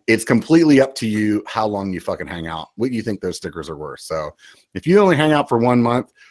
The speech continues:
I guess you got stickers for five bucks. If you hang out for a couple of months, right the fuck on. Otherwise, uh, like I said, I, once you join that, that level of Patreon,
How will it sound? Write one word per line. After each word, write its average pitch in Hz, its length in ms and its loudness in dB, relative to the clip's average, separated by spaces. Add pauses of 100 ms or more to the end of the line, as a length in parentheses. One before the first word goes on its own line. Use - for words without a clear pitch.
(240)
I 98 80 -2
guess 117 200 2
you 123 60 -4
got 117 180 2
stickers 104 300 -2
for 95 140 -10
five 87 280 -6
bucks. - 400 -10
If 95 160 -10
you 98 80 -6
hang 113 200 -4
out 113 160 -6
for 104 100 -2
a 95 60 -4
couple 117 260 -2
of 117 40 -2
months, 117 420 -6
right 98 200 -2
the - 80 -20
fuck 92 280 -6
on. 78 280 -10 (360)
Otherwise, 120 760 4
uh, 110 220 -2
like 117 180 0
I 107 80 0
said, 95 440 -2
I, 90 160 -8
once 104 280 -6
you 101 80 -8
join 104 280 -4
that, 98 260 -6
that 95 180 -4
level 92 500 -2
of 80 180 -10
Patreon, 95 640 -6